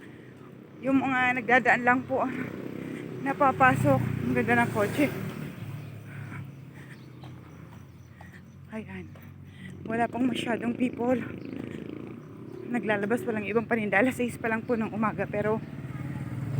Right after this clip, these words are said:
five. Hi, Tay. Morning. Tay, morning po.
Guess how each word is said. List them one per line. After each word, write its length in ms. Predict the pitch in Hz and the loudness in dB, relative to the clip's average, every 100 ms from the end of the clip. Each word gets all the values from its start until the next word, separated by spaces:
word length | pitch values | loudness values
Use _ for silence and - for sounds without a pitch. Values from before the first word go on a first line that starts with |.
| - - | 0 2
five. 160 | 233 - | 2 2
Hi, 220 | 262 330 311 | 8 8 10
Tay. 420 | 285 277 294 339 | 8 10 8 8
Morning. 640 | 311 330 359 349 359 392 - - - - - - - | 8 8 8 6 6 4 -2 -8 -8 -8 -8 -8 0
Tay, 320 | - 311 320 320 | 8 8 10 8
morning 320 | 330 370 370 | 8 6 4
po. 420 | 320 320 320 330 | 6 10 10 10